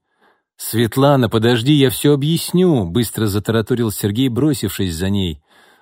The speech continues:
Он сам был шокирован происходящим.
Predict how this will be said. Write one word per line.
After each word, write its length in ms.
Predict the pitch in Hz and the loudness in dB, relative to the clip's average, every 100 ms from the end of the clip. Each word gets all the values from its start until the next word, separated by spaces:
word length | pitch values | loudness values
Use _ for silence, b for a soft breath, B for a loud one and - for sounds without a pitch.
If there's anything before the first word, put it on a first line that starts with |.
| b | b
Он 180 | 113 107 | -4 -2
сам 400 | - - 131 117 | -4 -6 -4 -2
был 140 | 110 101 | -2 -2
шокирован 680 | - 98 - 113 101 95 85 | -2 -6 -4 -4 -2 -4 -4
происходящим. 920 | 92 85 - 82 85 73 - 73 | -6 -6 -6 -4 -4 -6 -8 -10